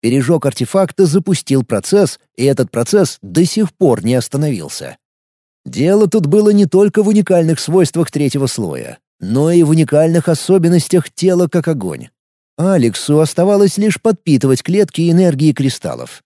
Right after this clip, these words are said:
Без топлива трансформация не пойдёт. Этот закон не обойти. Но для подпитки хватало самых обычных красных камней, которых у него было в избытке. Хотя, конечно, ситуация была странной. Сказать кому — не поверят.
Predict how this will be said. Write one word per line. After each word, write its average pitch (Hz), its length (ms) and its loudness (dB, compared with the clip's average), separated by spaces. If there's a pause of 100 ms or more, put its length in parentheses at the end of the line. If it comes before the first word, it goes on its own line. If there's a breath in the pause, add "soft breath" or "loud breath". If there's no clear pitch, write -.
(100)
Без 120 380 -4
топлива 101 460 0
трансформация 135 840 0
не 175 100 0
пойдёт. 147 520 -4 (420)
Этот 120 460 0
закон 104 480 -2
не 135 120 2
обойти. 165 680 -2 (440)
Но 139 240 0
для 151 160 0
подпитки 139 600 -4
хватало 202 420 0
самых 208 400 0
обычных 202 540 0
красных 208 480 0
камней, 170 480 0
которых 170 480 -2
у 139 60 2
него 117 240 0
было 156 240 2
в 190 100 0
избытке. 190 560 -4 (840)
Хотя, 175 380 -4
конечно, 180 460 -2
ситуация 131 560 0
была 123 180 0
странной. 101 600 -6 (300)
Сказать 113 540 0
кому — 117 440 0 (100)
не 117 160 -4
поверят. 147 640 -4